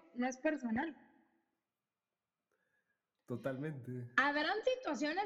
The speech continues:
Speaker 1: en donde hay cosas que tal vez sí son personales, ¿verdad? Algún conflicto o algo así. Pero si te pones a pensar, muchas veces uno actúa sin, bueno, la mayoría de veces creo que uno actúa sin,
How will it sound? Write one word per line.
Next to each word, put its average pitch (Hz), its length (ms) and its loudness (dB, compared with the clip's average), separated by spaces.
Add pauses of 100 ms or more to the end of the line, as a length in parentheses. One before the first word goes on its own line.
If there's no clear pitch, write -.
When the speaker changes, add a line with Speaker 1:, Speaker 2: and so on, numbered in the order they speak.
(120)
Speaker 1:
en 359 80 0
donde 254 200 0 (100)
hay 294 120 2
cosas 311 560 -2 (460)
que 240 120 -6
tal 226 180 -2
vez 226 160 -4
sí 262 120 -4
son 262 220 -2
personales, 220 600 0
¿verdad? 202 220 -4 (160)
Algún 214 320 0
conflicto 247 640 0
o 254 40 2
algo 233 180 0
así. 247 340 0 (480)
Pero 302 220 6
si 294 140 0
te 294 140 2
pones 254 360 0
a 349 140 0
pensar, 254 600 2 (1400)
muchas 277 400 2
veces 330 200 0
uno 349 200 0
actúa 339 440 2 (840)
sin, 311 380 0 (100)
bueno, 240 280 -2 (140)
la 240 200 0
mayoría 240 280 2
de 254 80 0
veces 294 120 -2
creo 311 180 -2
que 262 80 -2
uno 240 120 0
actúa 285 280 -2
sin, 240 300 -2